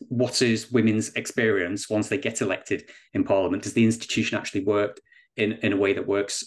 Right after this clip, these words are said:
uh, for women? What's it like to be a woman in public life? I've got friends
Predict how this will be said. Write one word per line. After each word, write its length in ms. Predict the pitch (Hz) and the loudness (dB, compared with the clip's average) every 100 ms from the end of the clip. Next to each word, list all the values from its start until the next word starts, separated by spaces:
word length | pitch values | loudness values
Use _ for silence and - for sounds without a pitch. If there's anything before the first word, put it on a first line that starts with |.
| - | -6
uh, 160 | 101 - | -6 -4
for 160 | - | -2
women? 320 | 101 104 92 | 0 0 0
What's 180 | 95 - | -4 -4
it 60 | - | -2
like 200 | 104 101 | 0 -2
to 60 | - | -2
be 80 | |
a 40 | 98 | 0
woman 320 | 98 95 92 | 0 -2 -2
in 160 | 107 98 | -2 -2
public 280 | 101 101 - | -2 -4 -2
life? 400 | 92 95 92 - | -2 -2 -6 -8
I've 100 | 98 | -8
got 140 | - | -10
friends 560 | - 113 107 95 95 | -4 -2 -2 -4 -6